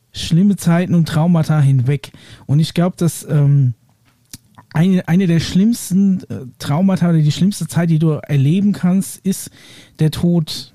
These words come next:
ne? Ein-, ein-, eine der schlimmsten Situationen ist, ist der Tod, egal in welcher Form, der Tod von einem nahen Verwandten, vielleicht deinen nahen, der Tod. Es ist, äh, es ist quasi, äh,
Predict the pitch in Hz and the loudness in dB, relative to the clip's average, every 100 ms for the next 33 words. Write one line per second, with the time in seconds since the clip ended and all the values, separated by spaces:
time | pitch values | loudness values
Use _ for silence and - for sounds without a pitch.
0 | - 160 - 113 - 135 - 156 175 156 | -2 -2 -2 -6 -4 -4 0 0 2 2
1 | - 190 - 170 175 156 147 165 170 147 | 0 -2 -2 -2 0 0 0 0 0 -2
2 | - 156 165 147 170 - 139 151 175 185 | -8 -6 -4 0 -2 0 -2 0 0 0
3 | 151 160 160 160 165 139 127 160 165 160 | 0 0 0 0 0 0 0 -2 0 0
4 | 139 139 139 156 147 135 180 185 208 202 | 2 2 2 2 0 2 0 2 0 0
5 | - - - - - 139 156 - 143 190 | -6 -20 -20 -14 -4 -2 -2 -2 -2 2
6 | 196 165 165 190 180 175 - 170 165 185 | 2 2 2 0 0 0 -2 -2 0 0
7 | - - - - - - 135 190 165 - | -4 -12 -20 -20 -20 -8 -4 -2 -4 -6
8 | - 147 147 143 - _ _ _ - - | -2 2 2 2 -2 _ _ _ -12 -10
9 | - 160 160 170 165 156 | -6 -2 0 2 0 -2